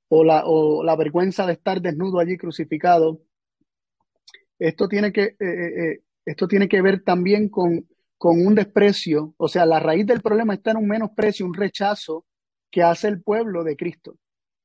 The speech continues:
que hace la raza humana de Cristo, un rechazo constante y persistente de la persona de Cristo, este, que se manifiesta eventualmente en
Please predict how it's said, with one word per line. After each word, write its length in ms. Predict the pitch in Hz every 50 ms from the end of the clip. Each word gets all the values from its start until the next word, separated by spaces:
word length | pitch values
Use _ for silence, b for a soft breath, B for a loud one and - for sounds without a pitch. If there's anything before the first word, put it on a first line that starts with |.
| _ _ _ -
que 100 | - 165
hace 200 | 156 156 208 202
la 100 | 190 180
raza 280 | 175 196 185 - 214
humana 300 | 180 175 185 214 233 214 180
de 120 | 160 143
Cristo, 440 | 156 156 147 - - 160 127 127 _ _ _ _ -
un 140 | - 180 185
rechazo 480 | 196 202 190 - 208 196 185 - 214 208
constante 540 | - 180 160 - - 185 185 196 196 214
y 40 | 202
persistente 720 | 170 185 170 160 - 156 139 _ - 180 185 196 180 - 185
de 120 | 170 165
la 100 | 160 156
persona 400 | 156 151 135 - - 175 180 190
de 120 | 185 175
Cristo, 420 | 151 180 151 135 _ - 214 - _ _ _ _ _ _ _ _ _ _ -
este, 540 | - 151 147 - - 165 156 156 156 156 151
que 120 | 151 170 156
se 120 | - 180
manifiesta 600 | 170 165 160 156 147 - 208 226 233 - - 247
eventualmente 1000 | 214 196 185 180 160 - 208 208 220 220 220 254 269 269 262 - 226 226 226 _ _ _ _ _ _ _ _ _ _ _ _
en 360 | - 190 175 180 180 175 170